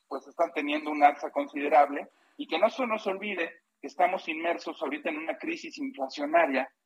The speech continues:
en donde los bancos centrales apenas iban a empezar a combatir esto con alzas de tasa,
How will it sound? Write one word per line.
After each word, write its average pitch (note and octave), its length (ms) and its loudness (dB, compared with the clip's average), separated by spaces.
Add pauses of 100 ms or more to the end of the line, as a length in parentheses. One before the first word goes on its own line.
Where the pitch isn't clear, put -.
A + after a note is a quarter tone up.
(160)
en C3 140 -2
donde C3+ 320 4
los C3 180 0
bancos F#3+ 340 4
centrales D#3+ 480 0
apenas F#3 600 4
iban G3 220 -2
a C#3 40 -2
empezar C3+ 360 2
a D#3+ 100 2
combatir C#3 480 0
esto D3 280 -4
con B2 200 -2
alzas C#3+ 360 2
de D3 120 -2
tasa, - 460 4